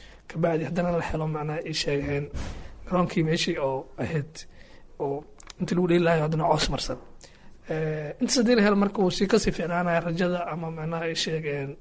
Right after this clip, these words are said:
dad badanaa taxadirka ugu weyn ama macnaha ciyaaraha dhibaatada ku haysata dhaawaca qofka ee ciyaartooyda isku geysanaya. Waxaa ka darnaa dhaawaca qofka ciyaartooyda markuu asiga xataa bunuuniga oo kufo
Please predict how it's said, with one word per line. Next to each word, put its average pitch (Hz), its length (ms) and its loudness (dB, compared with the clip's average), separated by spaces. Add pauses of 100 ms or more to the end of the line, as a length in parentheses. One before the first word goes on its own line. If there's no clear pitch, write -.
(680)
dad 180 240 0
badanaa 170 540 2
taxadirka 170 560 0
ugu 180 160 2
weyn 160 220 -2
ama 156 200 -4
macnaha 160 360 -4
ciyaaraha 160 380 2
dhibaatada 156 440 -2
ku 170 120 -2
haysata 160 360 0
dhaawaca 170 400 4
qofka - 280 -4
ee 160 120 -4
ciyaartooyda 160 340 4
isku 175 160 -2
geysanaya. 160 360 4 (640)
Waxaa 165 320 8
ka 196 140 4
darnaa 175 400 8 (120)
dhaawaca 165 380 6
qofka 185 260 -2
ciyaartooyda 170 420 2
markuu 170 280 -2
asiga 175 280 -2
xataa - 300 -2
bunuuniga 170 400 0
oo 160 100 2
kufo - 300 2